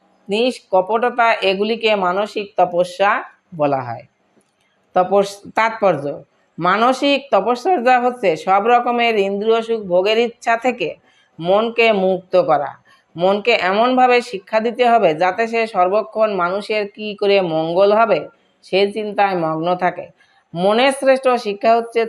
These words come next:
চিন্তায় গাম্ভীর্য। কৃষ্ণ ভক্তি থেকে কখনোই বিচ্যুত হওয়া উচিত নয় এবং সর্বদাই ইন্দ্রিয় সুখ ভোগ পরিত্যাগ করা উচিত। স্বভাবকে নির্মল করে গড়ে তোলার উপায় হচ্ছে কৃষ্ণ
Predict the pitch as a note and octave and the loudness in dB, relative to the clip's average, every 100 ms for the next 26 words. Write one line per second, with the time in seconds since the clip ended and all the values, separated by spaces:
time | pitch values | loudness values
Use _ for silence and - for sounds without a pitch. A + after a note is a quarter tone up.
0 | - F#3+ F#3+ F#3+ F#3 F#3+ A3 A3 E3+ D#3+ | -4 -4 -4 -2 0 2 2 0 0 0
1 | D#3+ E3 D3 C3 - _ _ _ _ _ | 0 -2 -4 -10 -12 _ _ _ _ _
2 | _ - A3+ A3+ C#4 C4 C4 C4 B3 B3 | _ -8 -6 0 2 4 2 0 -2 0
3 | B3 A3 G#3 A#3 A#3 A3+ G3+ G3+ G#3 G3 | 0 2 0 0 -2 -4 -4 -6 -6 0
4 | G3 F#3+ G#3+ A#3+ - F3+ F3+ D#3 D#3 C#3+ | 2 4 4 2 -2 -2 -2 -4 -6 -8
5 | - _ _ - G3 G#3+ F#3 F3+ F3+ G3+ | -14 _ _ -2 2 2 0 0 0 2
6 | A3+ A#3+ A#3 A3+ G#3+ G#3+ G#3 G#3+ F#3+ E3 | 2 2 0 -2 -2 -4 -4 -6 -2 0
7 | G#3 G3+ F#3 E3+ E3+ F3 E3+ E3+ E3+ E3+ | 0 0 -2 0 2 0 0 0 2 2
8 | D#3+ C#3 - _ _ _ _ F3+ F#3 A#3+ | 0 -8 -10 _ _ _ _ 2 4 4
9 | B3 B3+ B3 G#3+ G3+ G3+ G#3 G#3 A3 G#3 | 2 0 0 2 2 2 0 0 0 2
10 | F#3+ F3+ F#3 F#3 G#3+ A3+ G3 F3+ F#3 F#3 | 2 4 2 2 2 4 2 0 2 2
11 | G3+ B3 - E3 C#3+ _ _ _ _ - | 2 0 -2 -8 -8 _ _ _ _ -6
12 | A#3 B3+ - | -4 -4 -4